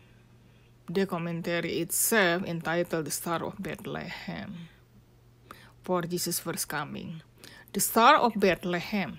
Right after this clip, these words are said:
the commentary, sparked a new interest in looking for the prophetic signs in the heavens. All right? Although there were several prophetic watchmen,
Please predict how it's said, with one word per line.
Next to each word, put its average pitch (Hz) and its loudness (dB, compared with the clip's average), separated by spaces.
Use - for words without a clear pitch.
the 175 -2
commentary, 175 -4
sparked 151 4
a 247 6
new 220 4
interest 190 -2
in 214 6
looking 247 2
for 214 2
the 175 0
prophetic 202 -2
signs 214 2
in 196 6
the 180 4
heavens. 175 -4
All 147 0
right? 208 4
Although 220 10
there 226 8
were 262 6
several 214 2
prophetic - 0
watchmen, 202 2